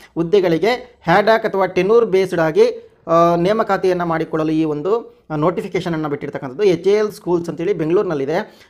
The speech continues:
For academic year two thousand twenty ಮತ್ತು ಟ್ವೆಂಟಿ ಒನ್ಗೆ ಈ ಒಂದು, ಆ, ನೇಮಕಾತಿಯನ್ನ ಮಾಡ್ಕೊಳ್ಳಾಗ್ತಾ ಇದೆ.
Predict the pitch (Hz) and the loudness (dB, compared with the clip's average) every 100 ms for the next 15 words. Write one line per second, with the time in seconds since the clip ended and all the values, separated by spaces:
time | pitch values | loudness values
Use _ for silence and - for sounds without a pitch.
0 | _ 185 180 190 226 226 220 214 214 175 | _ 0 2 2 0 0 0 -2 -2 -8
1 | 180 175 160 156 208 - 165 147 147 156 | -6 -6 -4 -2 -2 -4 -8 -8 -6 -6
2 | 143 202 269 - - 156 196 185 220 233 | -4 -4 -6 -10 -10 -2 0 0 -2 -2
3 | 170 156 151 151 151 151 165 165 151 156 | -2 0 0 0 -2 -2 -4 -4 -6 -6
4 | 170 165 143 143 131 - 120 110 104 _ | -6 -6 -6 -8 -8 -10 -14 -16 -20 _
5 | - | -20